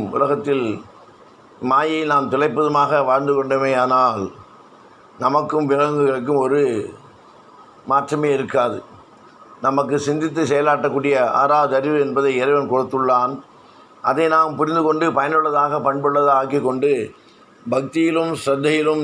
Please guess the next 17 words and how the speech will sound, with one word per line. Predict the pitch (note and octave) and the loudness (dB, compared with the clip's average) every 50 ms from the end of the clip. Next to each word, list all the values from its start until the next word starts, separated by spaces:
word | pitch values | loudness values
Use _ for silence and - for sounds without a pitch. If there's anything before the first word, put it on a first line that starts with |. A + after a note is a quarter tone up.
| C#3+ C3 | 0 0
ஞானத்திலும் | B2+ C3+ D3 D#3 D3 - D3+ D3+ D3+ D3+ C#3+ | 0 0 0 0 -2 -2 -2 -2 0 0 0
வழிகாட்டுவதற்கு | C#3 C#3 C#3 D3+ D3 C#3+ B2+ A#2+ C#3+ C#3 C#3 C3+ B2 A2 C3+ D3 C#3 B2 A2 G2 - - - - - - - - - - - - | 0 2 2 2 2 2 0 0 0 0 0 0 -2 -2 -2 0 0 0 0 -4 -8 -14 -20 -20 -20 -20 -20 -20 -20 -18 -8 -4
வழிகாட்டியாக | B2+ C#3 D#3+ D#3 E3 E3 D#3+ D3+ D3 D#3+ D#3 D#3 D#3 D#3+ D#3+ D3+ | -2 -2 0 0 2 0 0 0 0 0 2 2 2 2 2 0
உள்ள | C#3 C#3 D3 D3 C#3 | 0 2 2 2 2
இந்த | C3 B2+ A#2+ | 0 0 0
கீதையும் | B2 D#3 D3 D#3 D#3 D#3 D#3+ D#3 D#3+ E3 E3 - - - - - - - - - - - - - - - - - - - - - - - - - - - - - B2 | 0 0 0 0 0 0 -2 -2 -4 -6 -6 -10 -12 -18 -20 -20 -20 -20 -20 -20 -20 -20 -20 -20 -20 -20 -20 -20 -20 -20 -20 -20 -20 -20 -20 -20 -20 -20 -12 -6 -2
அதேபோல் | C3+ D3 D3+ D3+ D3+ D3+ D3+ D3 C3+ A#2 G#2 F2+ - - - - - - - - C3 | 0 0 0 2 2 2 2 2 0 -2 -4 -6 -8 -14 -20 -20 -20 -16 -6 -2 0
ராமனால் | C3+ C#3+ D3 D#3 D#3 D#3 D3+ D3+ D3 C#3+ | 2 2 2 2 2 4 4 4 2 2
ஏற்றப்பட்டு | D3 C#3+ C#3+ D3 B2+ C#3+ C3 D3 C#3+ C3+ | 0 0 0 -2 -2 0 0 0 0 2
நடத்தப்பட்டு | C#3 C#3 C3+ D3+ D#3+ C#3 C#3+ C3+ B2+ D#3 D#3 D3 C3 B2 | 0 0 0 0 -2 -2 -2 -2 0 0 2 2 2 2
நமக்கு | C3+ C#3 C#3 B2+ - C#3+ C#3+ C3 A2+ G#2 | 2 0 0 0 0 0 0 0 0 0
கொடுத்த | C3 C3+ C#3 A2 B2 C#3+ C#3 B2+ G#2+ - - - - - - - - - - - - - - - - - - _ - - | -2 -2 -2 -2 0 0 2 0 0 -2 -8 -12 -16 -20 -20 -20 -20 -20 -20 -20 -20 -20 -20 -20 -20 -20 -20 _ -10 -4
ராமாயணம், | B2 B2+ C3+ C#3+ C#3+ C#3+ C#3+ C#3 C3 C3 C#3 C#3+ C3 A#2+ - - - | 0 0 0 2 2 2 2 2 2 2 2 0 0 -2 -8 -6 -2
இவை | A#2+ C3+ C3+ B2+ | 0 0 2 2
இரண்டுமே | C3 C#3 D3+ D3+ D3+ D#3 D#3+ D#3 C#3+ | 2 0 0 0 0 2 2 2 2
இரண்டு | C3+ C#3 C#3+ C#3+ - C3+ | 2 0 0 0 0 0
கண்களாக | C3+ C#3+ C#3+ C#3+ C#3 C#3 C3+ C3+ C3 | 0 0 2 2 2 2 2 2 2